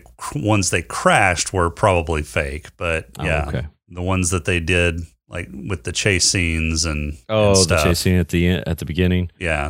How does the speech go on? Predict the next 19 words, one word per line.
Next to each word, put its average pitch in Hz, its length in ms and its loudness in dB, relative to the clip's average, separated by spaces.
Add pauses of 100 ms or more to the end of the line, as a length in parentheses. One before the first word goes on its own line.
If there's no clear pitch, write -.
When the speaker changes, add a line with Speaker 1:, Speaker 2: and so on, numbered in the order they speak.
Speaker 1:
the 104 100 -10
chase 98 280 2
Speaker 2:
With - 60 0
the 95 120 2
Speaker 1:
scenes 87 100 2
Speaker 2:
hel- 87 60 0
Speaker 1:
and 87 100 0
stuff, 85 380 0
I 82 80 -2
think, 80 260 -6
were, 78 340 -4
were 82 200 -4
real. 73 340 -4
Speaker 2:
Helicopter. 87 540 -8 (720)
Yeah. 76 240 -8 (720)
So, 170 420 2 (160)
so 120 240 2
I 139 140 6
didn't, 196 760 -2